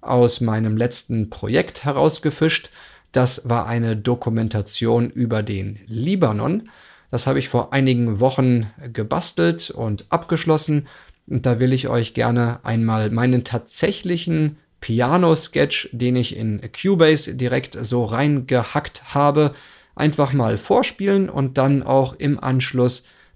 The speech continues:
das fertige, ausgearbeitete Stück, was dann daraus entstanden ist.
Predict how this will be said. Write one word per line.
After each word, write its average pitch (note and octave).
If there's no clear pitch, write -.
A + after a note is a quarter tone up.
das -
fertige, C3+
ausgearbeitete C#3
Stück, -
was B2+
dann B2
daraus B2+
entstanden F3+
ist. F#3